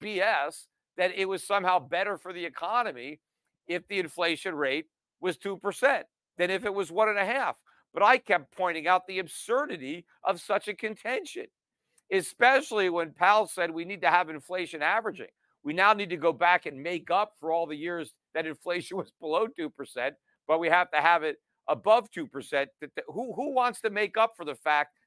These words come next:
that prices didn't go up more in the past? Because one of the justifications for,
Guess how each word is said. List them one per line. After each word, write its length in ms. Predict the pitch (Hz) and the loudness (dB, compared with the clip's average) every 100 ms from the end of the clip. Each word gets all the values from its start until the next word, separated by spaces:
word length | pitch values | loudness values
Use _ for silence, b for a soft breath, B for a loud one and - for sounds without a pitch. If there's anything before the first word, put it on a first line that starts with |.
| - | -6
that 140 | 175 | -6
prices 400 | - 196 185 170 | 0 0 0 -6
didn't 260 | 117 185 165 | -8 -8 -4
go 160 | 175 170 | 0 0
up 160 | 160 | -2
more 180 | 165 175 | -4 -4
in 60 | 151 | -6
the 80 | |
past? 460 | 135 165 190 87 - _ _ _ | -6 0 0 -2 -10 _ _ _
Because 280 | 185 185 139 | -4 -2 -2
one 180 | 180 247 | 0 0
of 80 | 226 | 0
the 80 | |
justifications 1000 | 170 185 180 151 131 113 156 160 127 110 - | 0 2 0 -4 -14 -8 -8 -8 -12 -18 -18
for, 320 | 127 131 120 | -6 -4 -4